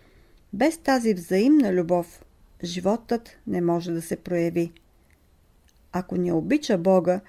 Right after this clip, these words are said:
човек ще потърси любовта на подобния си, която ще му причини големи нещастия и страдания. Защо? Защото е попаднал на същество –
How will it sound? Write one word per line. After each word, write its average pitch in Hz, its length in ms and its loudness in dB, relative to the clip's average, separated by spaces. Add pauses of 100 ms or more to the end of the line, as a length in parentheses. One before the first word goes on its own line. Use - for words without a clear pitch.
(480)
човек 320 300 2
ще 240 220 -2
потърси 233 520 2
любовта 196 480 -2
на 214 120 2
подобния 202 680 2
си, 202 320 -8 (460)
която 294 300 0
ще 240 200 -4
му 202 160 2
причини 185 420 0
големи 202 440 2
нещастия - 840 -4
и - 60 -10
страдания. 180 760 -4 (720)
Защо? 185 460 -2 (1300)
Защото 311 440 0
е 269 100 2
попаднал 247 480 2
на 190 140 4
същество – 196 800 -6